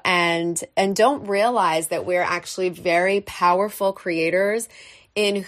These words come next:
who we make space for in our lives. And, uh, you know, when I say making space for people in our lives, I'm not trying to be rude or,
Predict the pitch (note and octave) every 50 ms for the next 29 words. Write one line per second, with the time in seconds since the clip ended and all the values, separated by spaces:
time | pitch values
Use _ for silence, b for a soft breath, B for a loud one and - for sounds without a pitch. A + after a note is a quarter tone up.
0 | - - A#3+ B3 C4 C#4 C4 G#3+ F#3 E3+ D#3+ E3+ F3 - - F#3 G3 F#3+ F#3+ F#3
1 | F3+ F3+ - - - - - F#3 E3+ F#3 - - - - F3+ F3 E3+ E3+ - -
2 | E3+ E3+ E3+ E3 D#3+ D#3+ D#3+ D#3+ D3+ D#3+ D#3 D#3 E3+ F#3 F3+ D#3 C#3 A2 B2 -
3 | B B B B B B B B - F#3+ G3 F#3+ F#3 F3+ F3 F3+ F3+ E3+ F#3+ -
4 | A3+ A3+ - - - B3+ B3 G#3+ G3+ G#3 G#3 A3+ A3+ A3 A3 A#3 - - - -
5 | C4 B3+ C#4+ E4+ F4+ C#4+ B3+ B3 - A#3 A3 G3+ - - - F3 E3+ F#3 F3+ -
6 | - G3 F#3 - - F#3 - - F#3 F3+ F3 E3 E3 D#3 D#3 D#3 D#3 D3+ D3 D3+
7 | D#3 E3+ G3 F#3+ - - - G#3 G#3+ G#3+ A3+ B3 C#4+ D#4+ E4+ E4 - _ - -
8 | C#4 C4 B3+ B3+ B3+ B3 A#3+ - G#3+ - F#3+ F#3 F#3 F#3 F#3 F3+ - - E3 D#3
9 | D#3 F3+ F#3 F#3+ G3 G3 G3 F#3+ F#3+ F#3+ F#3+ F#3 G3 - - - F3 E3+ E3+ E3+
10 | E3+ E3+ E3+ F3 F3